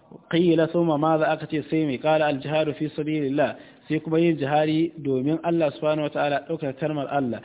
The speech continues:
Qila thumma madha, aka ce sai mai kuma, qala hajjun mabrur, hajji kubutacce wanda yake karɓaɓɓe, shine hajjun mabrur. Malamai karkashin wannan hadisi sun yi bayani, suka ce ana an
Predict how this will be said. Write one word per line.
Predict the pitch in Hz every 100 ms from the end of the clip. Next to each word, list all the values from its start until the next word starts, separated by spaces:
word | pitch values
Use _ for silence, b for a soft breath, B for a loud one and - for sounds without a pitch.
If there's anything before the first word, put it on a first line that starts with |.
| B B -
Qila | 185 165
thumma | 175 170
madha, | 151 156 160 160
aka | 170
ce | 151 147
sai | 175
mai | 175 143
kuma, | 143 135 -
qala | 160 160
hajjun | - 185 170 165 151
mabrur, | 131 135 165 113 B B B B
hajji | - 180 160
kubutacce | - - 151 135 170 170 180 175
wanda | 170 180 165
yake | 160 143
karɓaɓɓe, | - 131 - 151 - 156 123 -
shine | 151 147
hajjun | 120 143 131 120
mabrur. | 107 107 120 117 90 - B B B B B - 151
Malamai | 151 156 175 190
karkashin | 170 170 - 180
wannan | 180 175
hadisi | 156 156 175 170 -
sun | 165
yi | 175
bayani, | 160 160 170 156 117 B B -
suka | 180 196
ce | - 185 180 185 - B B
ana | - 160 202 -
an | 196